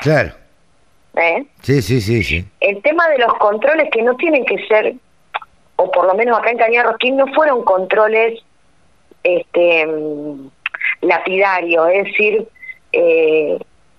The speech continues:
Speaker 2: complicado o, o que te estoy culpando de, sino que todo lleva un proceso de aprendizaje.
Speaker 1: Sí, claro.
Speaker 2: Y cuando vos lo empezás a escuchar, hay cosas que, que no las estaban sabiendo.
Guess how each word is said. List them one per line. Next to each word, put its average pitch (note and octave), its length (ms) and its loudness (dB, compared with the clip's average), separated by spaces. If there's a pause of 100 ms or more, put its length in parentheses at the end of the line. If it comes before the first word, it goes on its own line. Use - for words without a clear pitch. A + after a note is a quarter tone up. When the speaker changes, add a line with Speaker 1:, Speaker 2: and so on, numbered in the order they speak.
(360)
Speaker 2:
complicado G3 880 0
o, F3 260 0
o - 360 0
que D#3 100 -2
te - 140 -2
estoy G3+ 260 -2
culpando F#3 840 -2
de, D#3+ 320 0 (540)
sino D4+ 240 0
que D#4+ 160 -6
todo D4+ 240 4 (160)
lleva D4 220 4
un - 120 -4
proceso B3+ 680 0
de G3+ 140 2
aprendizaje. F3 1080 -2 (280)
Speaker 1:
Sí, C#3+ 200 -2
claro. G#2 300 0 (840)
Speaker 2:
Y C#4 120 0
cuando C4 320 2
vos E4 160 4
lo F4 80 2
empezás C#4 380 2
a D4 60 2
escuchar, A3+ 640 0
hay D4+ 120 0
cosas E4 400 0
que, - 320 -2 (1040)
que B3 140 -2
no D#4+ 120 4
las E4+ 180 2
estaban D4 440 0
sabiendo. F#3 680 0